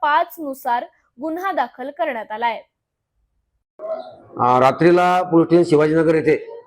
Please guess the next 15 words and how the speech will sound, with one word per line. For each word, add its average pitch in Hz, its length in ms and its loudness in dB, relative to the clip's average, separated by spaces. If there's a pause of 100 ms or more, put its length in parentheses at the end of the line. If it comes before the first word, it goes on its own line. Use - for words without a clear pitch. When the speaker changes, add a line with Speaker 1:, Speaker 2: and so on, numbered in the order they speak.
(180)
Speaker 2:
गोपनीय 120 300 4
बातमीदारामार्फत 135 840 0
माहिती 120 300 2
मिळाली 131 260 2
की 120 200 0
एक 135 140 -2 (300)
घरामध्ये, 127 500 2 (720)
आनंद 131 340 4
नगर 127 180 2
येथे 131 260 4
एक, 135 160 0
अ, 131 260 2
इसम 123 440 0
स्वतःच्या 113 600 0
घरात 117 260 2